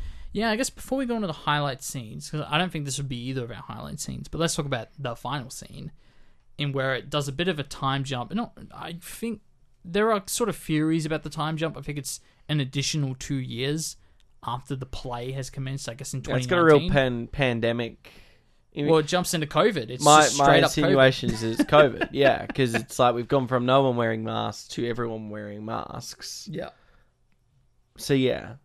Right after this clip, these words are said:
Speaker 2: I would assume it's, yeah, twenty twenty, twenty twenty-one, right?
Speaker 1: It was very jarring, 'cause obviously the film was shot after covid had began, but
Speaker 2: They have such a long prologue and such a short epilogue.
Speaker 1: Well, you spent, you spent two, <laughs> yeah, you spent two hours, fifty-five minutes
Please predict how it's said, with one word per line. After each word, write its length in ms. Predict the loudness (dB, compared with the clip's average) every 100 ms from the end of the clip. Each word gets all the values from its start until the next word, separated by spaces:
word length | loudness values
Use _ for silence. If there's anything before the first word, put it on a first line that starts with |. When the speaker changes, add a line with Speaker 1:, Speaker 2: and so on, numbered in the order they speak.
| _
Speaker 2:
I 220 | -6 -4 -6 _
would 160 | -8 -8
assume 420 | -6 -6 -6 -8
it's, 220 | -12 -10
yeah, 180 | -8 -8 -12
twenty 300 | -10 -10 -10
twenty, 280 | -10 -12 -12
twenty 240 | -12 -12
twenty-one, 540 | -12 -14 -12 -12 -12 -14
right? 240 | -14 -16 -18 _ _ _
Speaker 1:
It 120 | 2
was 120 | 2
very 220 | 2 0 0
jarring, 600 | 0 0 -2 -6 -10 -16 _ _ _ _
'cause 120 | 0
obviously 240 | 0 2 0
the 60 | 0
film 180 | -2
was 100 | -2 -6
shot 340 | 0 0 0
after 240 | -6 -10 -8
covid 300 | -8 -6 -8
had 80 |
began, 840 | -12 -16 _ -2 0 0 -4 -12 -18 _ _ _ _
but 400 | 2 4 2 0
Speaker 2:
They 80 | 0
have 100 | 2
such 200 | 0 -2
a 60 |
long 320 | -2 0 0 -2
prologue 460 | 0 2 2 -2
and 120 | -6
such 140 | -8 -10
a 80 | -10
short 320 | -8 -8 -8
epilogue. 340 | -12 -12 -4
Speaker 1:
Well, 120 | 0
you 100 | 2
spent, 420 | 2 0 0 0 0
you 100 | -2
spent 300 | 0 -2 -2
two, 220 | 0 2
<laughs> 40 |
yeah, 220 | 6 6 4
you 80 |
spent 260 | -2 -4 -2
two 120 | 0
hours, 180 | 0 0
fifty-five 500 | -4 -4 -4 -2 -2
minutes 400 | -4 -6 -8 -12